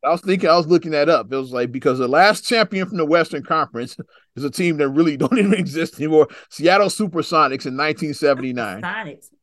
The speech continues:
Speaker 1: The last team outside. If you think about it, every other team, yeah. It's like the Lakers dynasty, whether it's Showtime, whether it's Shaq and Kobe, whether it's, um, Kobe and Powell, whether it's the bubble with LeBron and A D. So, yeah.
Speaker 2: Mm-hmm.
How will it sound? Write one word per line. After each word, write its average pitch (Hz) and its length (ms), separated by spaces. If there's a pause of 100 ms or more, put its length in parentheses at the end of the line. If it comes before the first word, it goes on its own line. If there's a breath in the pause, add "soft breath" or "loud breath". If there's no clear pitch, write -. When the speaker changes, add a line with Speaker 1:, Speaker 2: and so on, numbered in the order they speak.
(140)
Speaker 1:
The 123 60
last 156 340
team 156 240
outside. 151 640
If 135 160
you 143 60
think 196 240
about 170 300
it, 131 120
every 160 320
other 151 200
team, 123 280
yeah. 113 220 (200)
It's - 80
like 135 140
the 123 100
Lakers 156 420
dynasty, 151 460
whether 131 220
it's 123 140
Showtime, 143 540
whether 123 200
it's 107 140
Shaq 139 260
and 135 120
Kobe, 147 460 (240 soft breath)
whether 123 280
it's, 110 140
um, 120 260
Kobe 135 340
and 127 120
Powell, 143 360
whether 131 280
it's 123 120
the 131 80
bubble 131 360
with 123 140
LeBron 131 420
and 127 140
A 131 140
D. 127 280
So, 131 140
yeah. 139 140
Speaker 2:
Mm-hmm. 165 160